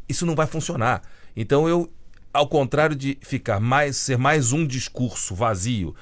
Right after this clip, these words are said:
de tentar afinar e acelerar empresas, que eu acho que isso não existe, você acelera a gente, não acelera a empresa. Empresa não é um carro, é a pessoa que pode ser acelerada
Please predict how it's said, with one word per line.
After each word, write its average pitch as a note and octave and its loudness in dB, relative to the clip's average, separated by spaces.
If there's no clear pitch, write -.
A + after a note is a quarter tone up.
de G2 -10
tentar B2 2
afinar G#2+ 0
e G2 -4
acelerar G#2+ 0
empresas, G#2+ -2
que - -2
eu A2+ 4
acho A2+ 2
que - -12
isso C3+ -4
não C#3+ 2
existe, A#2 0
você - 0
acelera D#3 0
a F#3 -2
gente, B2 -2
não G#2+ -6
acelera D3 -2
a D#3+ 0
empresa. G#2+ 0
Empresa E3+ -2
não D#3+ 2
é D#3+ 6
um A2 0
carro, F#2 0
é F#2 -6
a F#2+ -6
pessoa E3+ 4
que B2+ -4
pode A#2 0
ser - -2
acelerada G#2 0